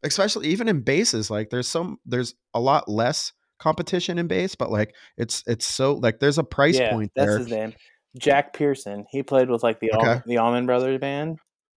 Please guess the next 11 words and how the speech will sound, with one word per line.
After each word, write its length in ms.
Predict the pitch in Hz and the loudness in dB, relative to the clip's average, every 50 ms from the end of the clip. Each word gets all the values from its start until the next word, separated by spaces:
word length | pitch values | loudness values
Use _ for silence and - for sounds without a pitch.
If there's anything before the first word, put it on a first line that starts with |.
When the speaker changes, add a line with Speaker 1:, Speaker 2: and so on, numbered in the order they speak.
| _ _ | _ _
Speaker 1:
Yeah. 220 | - 131 117 104 104 - | 0 0 2 0 0 -2
Speaker 2:
He's, 180 | - 147 151 147 | -2 0 2 4
like, 200 | 151 147 139 - | 4 2 2 0
an 200 | - 123 117 120 | -4 -6 -4 -2
older 300 | 120 120 127 117 113 110 | -2 -2 -2 -2 -2 -4
dude, 300 | 110 135 139 120 101 107 | -2 -2 -2 -2 -2 -4
right? 280 | 104 104 107 113 101 | -4 -4 -4 -4 -6
And 160 | - 110 110 120 | -6 -8 -8 -6
he's 220 | 123 120 113 - | -4 -4 -4 -4
like, 120 | 113 110 117 | -4 -2 0
Speaker 1:
Yeah. 200 | 131 113 95 | 0 0 0